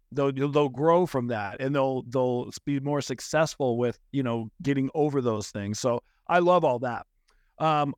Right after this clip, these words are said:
also, uh, we'll mention that, you know, Rex and I doing YouTube and doing podcasts and stuff, we really didn't know what we were getting into. And so, uh, now we're thinking,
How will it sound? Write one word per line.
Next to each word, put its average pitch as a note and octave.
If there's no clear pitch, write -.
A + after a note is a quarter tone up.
also, F3
uh, D3
we'll D3+
mention D3+
that, C#3+
you D#3
know, D3+
Rex D#3+
and E3
I C#3
doing C#3
YouTube D3
and C3+
doing C#3
podcasts C3+
and B2+
stuff, C3
we A3+
really G#3+
didn't D3+
know C#3+
what C#3
we C#3
were B2+
getting A#2
into. A2
And D#3
so, D3+
uh, D3
now D#3
we're D3
thinking, D3